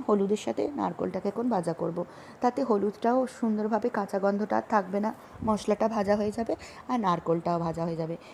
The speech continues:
এখানে নারকোলটাকে আমি গ্যাসের ফ্লেম মিডিয়াম আঁচ করে করে ভাজা করছিলাম। আমি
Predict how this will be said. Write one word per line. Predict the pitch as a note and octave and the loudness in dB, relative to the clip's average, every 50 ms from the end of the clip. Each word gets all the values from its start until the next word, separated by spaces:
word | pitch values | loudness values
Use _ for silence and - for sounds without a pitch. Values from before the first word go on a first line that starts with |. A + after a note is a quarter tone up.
| - - - | -20 -4 -4
এখানে | A3+ A#3+ C4 C4 D4 C#4 | 0 0 2 2 4 4
নারকোলটাকে | C4+ A3+ G#3+ G#3+ - A3+ A3 G#3+ A3+ A3+ - A#3+ | 4 2 2 2 2 0 0 2 0 0 0 0
আমি | A#3 A3 A3+ | 0 0 0
গ্যাসের | A3 G3+ F#3+ F3+ - - F#3+ F#3+ | 2 4 4 4 4 0 -2 -2
ফ্লেম | - G#3+ G#3+ A3 | -2 -2 0 0
মিডিয়াম | A3 G#3+ F#3 F3 F#3 F#3 F3+ F#3 | 0 0 0 0 0 0 0 0
আঁচ | F#3 F#3+ - | -2 -4 -6
করে | - - G3+ G3 | -4 -4 -2 -2
করে | F#3+ - G3+ G#3+ G#3+ | -2 -2 -2 0 0
ভাজা | G#3 G3 F#3 F3+ F3+ | 0 0 -2 -2 -4
করছিলাম। | F3+ - F#3+ F3+ - - G3+ F#3+ G3 A3+ B3 - - - - - - | -2 -4 -6 -6 -4 -6 -4 -2 -2 -4 -4 -8 -12 -16 -18 -8 -2
আমি | A#3 A#3 A#3+ B3 B3 | -2 0 0 0 -2